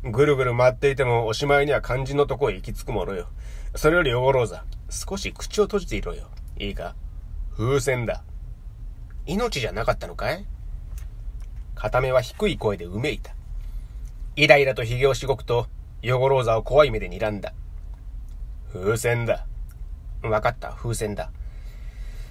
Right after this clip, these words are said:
「その風船にはつまり空気ってものが詰まっているんだ。ところがそいつが何かの弾みでシューッと抜けるとしろ。」いや、お前は繰り返さなくてもいいんだ。そうだ。空気が抜けると風船はしぼんでしまう。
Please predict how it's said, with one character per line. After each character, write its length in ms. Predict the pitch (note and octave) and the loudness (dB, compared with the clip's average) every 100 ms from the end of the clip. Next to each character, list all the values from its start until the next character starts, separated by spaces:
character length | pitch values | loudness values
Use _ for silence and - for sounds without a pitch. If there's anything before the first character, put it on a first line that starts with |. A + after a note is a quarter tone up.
| - | -6
「そ 160 | - F3 | 4 8
の 140 | G3+ | 10
風 200 | F3+ G3+ | 12 10
船 180 | G3 F#3+ | 10 6
に 80 | F#3+ | 8
は 100 | D3 | 6
つ 100 | C#3 | 6
ま 120 | F#3 | 6
り 120 | D3 B2 | 6 4
空 260 | A#3+ B3 | 4 4
気 120 | F3+ | 2
っ 60 | D#3+ | 2
て 140 | - | 4
も 100 | D#3 | 6
の 80 | G3+ | 8
が 80 | C#3+ | 6
詰 180 | - A2+ | 4 0
ま 80 | A2+ | 0
っ 40 | |
て 160 | - G#2 | -2 -4
い 40 | |
る 100 | G2 | -4
ん 100 | E2+ | -6
だ。 140 | - - - - - - | -10 -10 -10 -10 -6 2
と 120 | D#3 | 6
こ 60 | G#3+ | 8
ろ 80 | |
が 80 | F3+ | 8
そ 180 | - F3 | 6 2
い 60 | F3+ | 4
つ 60 | |
が 100 | F3 | 6
何 220 | F3+ G#3+ | 8 8
か 80 | D3 | 6
の 120 | A2+ | 2
弾 160 | G#2+ A#2 | 0 -2
み 60 | C3 | 0
で 80 | B2+ | -2
シ 220 | - A3+ | 0 -2
ュ 40 | |
ー 20 | |
ッ 20 | A#3 | -2
と 140 | G2+ | -2
抜 180 | F#2+ A#2+ | -2 0
け 120 | F#3+ | 0
る 60 | G#3 | 0
と 100 | G#2+ | -2
し 120 | - | -6
ろ。」 120 | - - - - | -10 -10 -10 -4
い 40 | G#2+ | -2
や、 140 | - - | -2 -2
お 80 | A2 | 4
前 160 | C#3 E3 | 6 6
は 100 | - | 4
繰 100 | D3 | 2
り 80 | |
返 140 | D#3 C#3+ | 4 4
さ 80 | C3+ | 4
な 80 | |
く 60 | A#2 | 0
て 80 | C#3+ | -2
も 100 | F2+ | -2
い 60 | |
い 60 | F2 | -8
ん 80 | - | -10
だ。 140 | - - | -12 -10
そ 160 | - G#2 | -6 -6
う 20 | |
だ。 80 | - - - - - - - - - - | -6 -10 -10 -10 -10 -10 -10 -10 -10 0
空 200 | E3+ D#3 | 2 2
気 100 | A#2+ | 2
が 120 | B2 | 2
抜 100 | C3 | 2
け 100 | C#3 | 2
る 80 | C3+ | 4
と 120 | B2+ | 2
風 220 | C3+ D3+ | 2 2
船 200 | D3 C#3+ | 4 6
は 220 | D3 D3 | 6 4
し 220 | - - | 0 -2
ぼ 120 | C#3 D3+ | 2 2
ん 60 | |
で 80 | D3+ | 2
し 100 | C3 | 4
ま 100 | |
う。 100 | B2 | 2